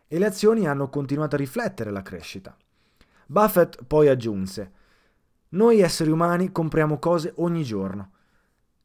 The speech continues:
Se acquistiamo generi alimentari, vorremmo che i prezzi dei generi alimentari scendano. Se acquistiamo auto, vorremmo che i prezzi delle auto scendano per acquistarle a prezzi più economici. Ecco, noi di Berkshire Hathaway acquistiamo business.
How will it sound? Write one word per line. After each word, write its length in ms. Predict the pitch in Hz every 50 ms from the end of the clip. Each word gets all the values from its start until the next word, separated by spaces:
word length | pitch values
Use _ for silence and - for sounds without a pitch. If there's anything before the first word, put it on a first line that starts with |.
| _ _ _
Se 140 | _ - 143
acquistiamo 500 | 131 - 143 131 - 165 170 156 139 131
generi 360 | 127 123 151 143 135 123 127
alimentari, 680 | 123 120 120 135 156 165 - 143 143 160 170 143 110 - - _ _ _ _ _ _ _
vorremmo 440 | - 110 117 120 147 160 156 135 120
che 120 | 107 - 110
i 60 | 107
prezzi 480 | - - 185 185 143 123 - - 117
dei 120 | 101 107 104
generi 320 | 107 131 127 120 110 117
alimentari 580 | 113 113 117 123 139 151 156 147 143 135 165 180
scendano. 580 | - - - 180 190 156 117 98 92 95 - _ _ _ _ _ _ _ _ _ _ _ _
Se 140 | - -
acquistiamo 500 | 117 - 127 127 - 147 123 117 131 139
auto, 520 | 135 117 110 117 127 131 131 165 175 185 - 104
vorremmo 480 | 113 123 131 131 143 139 123 117 113
che 140 | 110 - 110
i 60 | 107
prezzi 360 | 95 - 143 143 131 - -
delle 200 | 107 113 123 131
auto 340 | 117 110 120 139 151 151 135
scendano 680 | 110 - - - 175 208 202 156 127 107 98 98 95 95
per 160 | - 123 117
acquistarle 520 | 110 - 127 123 - - 139 143 156 143
a 40 | 120
prezzi 300 | 101 - 117 110 - 113
più 120 | 98 107 104
economici. 680 | 95 143 165 202 190 143 113 101 98 - - 98 - _ _ _ _ _ _ _ _ _ _ _ _ _ _ _ _ _
Ecco, 240 | _ 127 123 - 123
noi 320 | 120 123 147 175 208 220 208
di 120 | 175 165
Berkshire 400 | 147 160 160 151 - - 139 135
Hathaway 360 | 143 147 151 147 160 156 165
acquistiamo 500 | 156 147 - 135 127 - - 123 120 120
business. 640 | 113 110 123 123 107 - 98 90 80 - - -